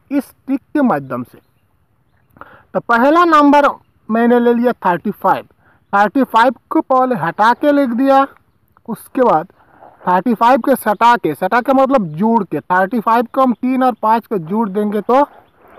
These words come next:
आठ हो जाएगा। अब थर्टी फ़ोर, थर्टी फ़ोर को ग्यारह से गुना करना है, तो थर्टी फ़ोर को एक बार हटा के लिख दिया, थर्टी फ़ोर। उसके बाद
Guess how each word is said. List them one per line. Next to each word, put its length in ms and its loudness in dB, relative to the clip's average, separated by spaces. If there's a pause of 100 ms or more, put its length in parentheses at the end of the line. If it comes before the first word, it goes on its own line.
(180)
आठ 260 0
हो 160 -10
जाएगा। 360 -14 (1120)
अब 100 -4 (120)
थर्टी 300 2
फ़ोर, 360 -2
थर्टी 340 -2
फ़ोर 340 0
को 240 2
ग्यारह 280 2
से 180 0
गुना 300 2
करना 280 0
है, 280 -2
तो 280 -4
थर्टी 380 -4
फ़ोर 260 -2
को 120 -4
एक 80 -4
बार 140 -2
हटा 320 0
के 180 -2
लिख 200 2
दिया, 360 -4 (260)
थर्टी 540 -6 (1500)
फ़ोर। 360 -2 (1900)
उसके 220 -2
बाद 180 2